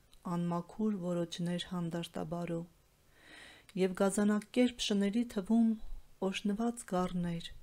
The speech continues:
խստության մեջ հեզություն, թերության մեջ կատարելություն, հանձնապաստանության մեջ խոնարհություն, ստության մեջ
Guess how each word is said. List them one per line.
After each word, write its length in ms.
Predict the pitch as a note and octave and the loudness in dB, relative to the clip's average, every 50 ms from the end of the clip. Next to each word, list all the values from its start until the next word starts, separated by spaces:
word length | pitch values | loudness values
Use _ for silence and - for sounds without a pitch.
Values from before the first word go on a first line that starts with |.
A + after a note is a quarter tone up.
| - - - - - - - - - - | -14 -14 -14 -14 -14 -16 -18 -20 -20 -12
խստության 760 | - - F3+ - - - F#3+ F3 - - G3 F#3 F3+ F3 F3+ F#3+ | -6 -6 -4 -4 -4 -4 -6 -6 -6 -6 -4 -4 -2 0 0 2
մեջ 340 | G#3+ A#3+ B3 B3 - - - - - - | 2 2 0 -2 -4 -10 -14 -16 -12 -8
հեզություն, 640 | - F#3 F3+ - F#3+ F3+ - - - F#3 F3+ E3+ E3+ - - _ _ _ _ _ _ _ _ _ _ _ - | -6 -6 -4 -4 -6 -6 -8 -8 -8 -6 -6 -6 -8 -10 -16 _ _ _ _ _ _ _ _ _ _ _ -8
թերության 580 | - F#3 F3 F3+ F#3 - - - F#3 F3+ F3 F3 F3+ | -4 -4 -2 -2 -4 -4 -4 -4 -2 -2 -2 -2 -2
մեջ 320 | F#3+ G#3 A3+ A3+ - - - - - - | -2 -2 -2 -4 -6 -10 -18 -20 -20 -14
կատարելություն, 920 | - - F3+ E3+ - F3+ F3 F3 F3 F3 F3+ F3+ - - - F#3 F#3 F3+ F3 - - _ _ _ _ _ _ - - - - - _ - | -8 -6 -6 -4 -4 -4 -2 -2 -2 -4 -4 -6 -8 -6 -4 -4 -2 -4 -4 -6 -10 _ _ _ _ _ _ -20 -20 -20 -20 -20 _ -6
հանձնապաստանության 1200 | - F#3+ G3 G3+ G3 - G#3 G3+ - - G3+ G3 - - G3 G3 G3 G3 G3 - G#3 G3+ G3 F#3+ F#3+ G3 | -2 0 0 0 0 -2 -2 -2 -2 -2 -4 -4 -2 -2 -2 -2 -2 -4 -4 -4 -4 -2 -2 0 0 0
մեջ 300 | G#3+ A#3 B3 B3 - - - - | 0 0 0 -2 -4 -8 -18 -20
խոնարհություն, 920 | - - - G3+ G3 G3+ G3+ G3 F#3+ G3 F#3+ - - - F#3+ F#3 F3+ F3 - _ _ _ _ _ _ _ _ - | -10 -6 -2 0 0 2 0 0 -2 -4 -6 -8 -6 -6 -4 -4 -4 -4 -6 _ _ _ _ _ _ _ _ -14
ստության 720 | - - F#3 - - F#3+ F3+ - - F#3+ F#3 F3+ E3+ E3+ | -10 -10 -8 -6 -6 -8 -8 -6 -6 -4 -2 -2 -2 -2
մեջ 340 | F3 F#3+ A3 A#3+ A#3+ A#3+ | 0 0 0 0 -2 -4